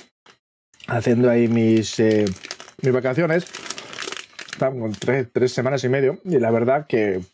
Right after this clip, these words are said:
me encanta América, tío. La comida está buenísima. Donde he comido mejor es en Key West.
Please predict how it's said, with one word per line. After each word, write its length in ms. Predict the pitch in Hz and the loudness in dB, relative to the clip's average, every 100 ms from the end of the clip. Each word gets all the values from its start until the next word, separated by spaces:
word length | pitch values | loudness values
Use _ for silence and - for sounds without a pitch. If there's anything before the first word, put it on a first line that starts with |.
| - - - | -14 -12 -2
me 140 | 117 | 0
encanta 280 | 110 131 123 | 0 -2 -2
América, 320 | 107 113 101 | -2 -2 -2
tío. 220 | 92 113 95 | 0 0 0
La 260 | 101 101 | 0 0
comida 380 | 104 117 127 127 | 2 2 2 2
está 220 | 117 117 | -2 -4
buenísima. 1120 | 113 117 107 110 104 110 135 - 160 156 156 - _ - - | -4 -2 0 0 0 0 0 0 0 2 -2 -6 _ -20 -4
Donde 300 | 135 131 127 | 0 4 2
he 60 | 127 | 4
comido 260 | 165 165 | 2 4
mejor 380 | 151 131 160 156 | 2 0 0 2
es 240 | 139 131 | 2 0
en 100 | 127 | -2
Key 180 | 117 - 131 | -2 2 4
West. 300 | 139 180 | 4 0